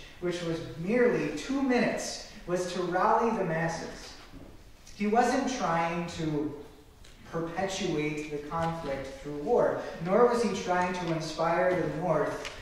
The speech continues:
to stay strong against the oppression of the South. What he was trying to do was speak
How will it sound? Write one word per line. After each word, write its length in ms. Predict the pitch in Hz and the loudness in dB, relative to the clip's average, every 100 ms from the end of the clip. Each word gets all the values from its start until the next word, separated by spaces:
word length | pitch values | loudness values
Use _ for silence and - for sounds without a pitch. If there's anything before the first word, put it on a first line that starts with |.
| - | -8
to 120 | 190 | -4
stay 420 | 165 - 214 208 208 | -4 0 4 4 4
strong 600 | - - 170 160 151 143 | 0 -2 0 2 2 0
against 300 | 147 143 - | -2 -4 -4
the 140 | 147 143 | -4 -2
oppression 500 | 135 156 - 143 127 | -2 -2 -2 -4 -6
of 160 | 120 | -6
the 60 | - | -10
South. 380 | - - - - - - - | -6 -4 -4 -6 -10 -10 -8
What 100 | 165 | 0
he 80 | 185 | 4
was 240 | 180 180 202 | 4 2 0
trying 320 | 214 254 269 | 0 0 0
to 80 | 214 | -2
do 260 | 156 151 147 | -2 -2 -2
was 220 | 143 143 | -2 -2
speak 520 | - - 208 - - | -6 -2 -2 -2 -6